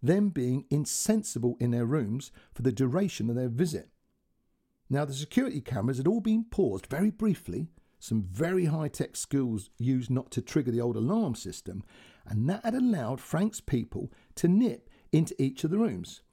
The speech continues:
all checking in on the unconscious occupants. They took what they wanted and they left as normal. None of the room occupants ever revealed the extent of their losses, some claiming nothing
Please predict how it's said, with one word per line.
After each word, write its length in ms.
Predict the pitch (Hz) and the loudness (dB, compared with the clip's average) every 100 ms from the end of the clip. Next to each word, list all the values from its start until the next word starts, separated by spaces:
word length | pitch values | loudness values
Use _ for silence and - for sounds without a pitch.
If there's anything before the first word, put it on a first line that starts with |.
| _ _ - | _ _ 2
all 180 | 190 | 2
checking 380 | 196 - 185 180 | 2 -2 2 2
in 160 | 143 156 | 2 2
on 140 | 135 | 2
the 80 | 127 | 0
unconscious 640 | 123 - - 131 131 143 - | 0 -4 -2 -2 0 0 -2
occupants. 640 | - 110 - 90 - - - _ _ | -2 -6 -6 -10 -12 -18 -20 _ _
They 120 | - | -14
took 280 | 80 143 - | -4 -2 -2
what 100 | - | -4
they 80 | 107 | -6
wanted 460 | 107 180 170 160 - _ _ | -2 0 0 -2 -4 _ _
and 100 | 151 | 0
they 120 | 185 | 2
left 300 | 131 98 - | 0 -2 -4
as 100 | 143 | -2
normal. 460 | 123 160 131 - - _ _ _ _ _ _ | 2 2 0 -4 -12 _ _ _ _ _ _
None 340 | 117 127 196 240 | 0 2 4 2
of 100 | 180 | 2
the 60 | |
room 320 | 135 156 147 | 2 2 2
occupants 600 | 160 - 117 - 107 131 - - | 0 -2 -6 -2 -4 -6 -6 -2
ever 180 | 180 208 | 2 2
revealed 600 | 208 143 208 208 120 123 | 2 4 4 4 2 -2
the 60 | |
extent 360 | - - 151 156 | -4 0 0 2
of 80 | 123 | 0
their 80 | |
losses, 480 | 127 208 - 87 - - - - | 2 0 -2 -8 -10 -18 -20 -6
some 380 | - 175 190 214 | 0 2 2 2
claiming 540 | 113 98 131 151 151 | -2 -2 0 0 0
nothing 300 | 170 - | 0 -2